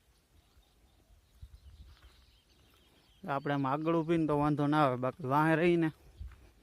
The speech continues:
તો અત્યારથી પૂગી ગયું હોય ક્યાંયનું ક્યાંય. બાકી આમ આગળ ઊભા ઊભા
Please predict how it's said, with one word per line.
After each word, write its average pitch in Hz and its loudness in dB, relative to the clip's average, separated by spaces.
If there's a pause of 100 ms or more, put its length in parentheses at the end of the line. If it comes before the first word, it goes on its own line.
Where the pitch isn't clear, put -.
(140)
તો 147 -4
અત્યારથી 147 -2
પૂગી 147 -4
ગયું 147 2
હોય 131 2
ક્યાંયનું 135 -4
ક્યાંય. 127 -6 (280)
બાકી 135 -8
આમ 131 -4
આગળ 135 -4
ઊભા 143 -2
ઊભા 139 0